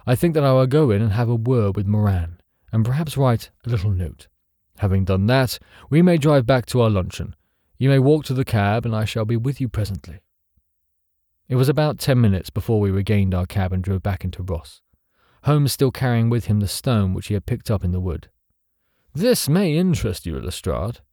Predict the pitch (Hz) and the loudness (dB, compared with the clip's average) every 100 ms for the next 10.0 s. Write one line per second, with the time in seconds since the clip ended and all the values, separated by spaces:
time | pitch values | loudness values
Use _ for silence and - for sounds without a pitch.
0 | _ - 110 98 92 87 107 - 104 98 | _ -4 0 2 0 -2 -6 -8 -4 -2
1 | 87 82 85 92 - _ _ _ _ _ | -2 -4 -4 -6 -8 _ _ _ _ _
2 | _ 147 175 220 131 110 131 165 165 123 | _ 2 4 6 4 2 0 0 2 2
3 | 107 107 - _ _ _ _ _ 135 117 | 2 -2 -6 _ _ _ _ _ -4 -2
4 | 120 104 98 101 135 190 - - - _ | 2 2 4 4 4 0 -2 -14 -16 _
5 | _ _ _ _ _ - 117 127 143 104 | _ _ _ _ _ -6 0 2 2 2
6 | 80 - _ _ _ _ _ - 156 180 | 0 -6 _ _ _ _ _ -6 -2 0
7 | 190 185 156 104 87 80 78 - _ _ | 0 2 4 4 2 -2 -6 -10 _ _
8 | _ _ _ _ 107 110 113 135 85 73 | _ _ _ _ -4 0 4 4 2 -2
9 | - 104 95 107 98 95 92 80 - | -6 -4 0 2 4 2 2 -2 -10